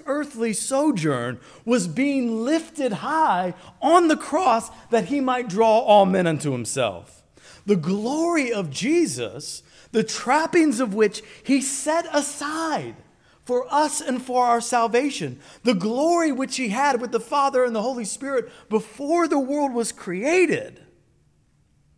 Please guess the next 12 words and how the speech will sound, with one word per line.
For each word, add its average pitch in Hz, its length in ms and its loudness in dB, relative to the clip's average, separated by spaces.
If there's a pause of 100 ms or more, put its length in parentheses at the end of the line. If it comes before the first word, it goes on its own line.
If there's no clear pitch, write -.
(440)
was 196 380 2
attained 214 1080 -6 (1800)
for 285 540 -2
us 220 640 -6 (580)
through 196 380 -4
humility, 190 1080 -6 (840)
suffering, 117 920 -8 (800)
and 139 120 -6
obedience 120 840 -8
unto 107 260 -16
death, 98 460 -20 (320)
even 170 440 -10